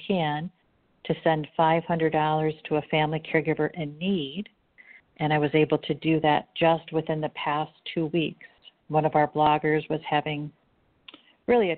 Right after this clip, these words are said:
terrible time, just one incident after another where you think, "Oh, really?" <laughs> So she's trying to manage her new job, manage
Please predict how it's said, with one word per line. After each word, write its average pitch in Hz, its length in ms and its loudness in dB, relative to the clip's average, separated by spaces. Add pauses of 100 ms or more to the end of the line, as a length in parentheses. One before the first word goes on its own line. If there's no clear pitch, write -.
(100)
terrible 185 320 -2
time, 151 460 -8 (200)
just 269 280 -4
one 190 680 -4 (1160)
incident 180 480 0
after 156 300 -2
another 160 340 -2
where 147 100 -8
you 160 80 -6
think, - 200 -12 (120)
"Oh, 202 380 -2 (1000)
really?" 147 580 2 (560)
<laughs> - 160 -8 (420)
So 208 220 2
she's 180 140 -4 (100)
trying 208 320 0 (100)
to 180 320 -2 (640)
manage 190 360 4
her 190 140 0
new 190 220 2
job, 180 640 2 (340)
manage 185 320 0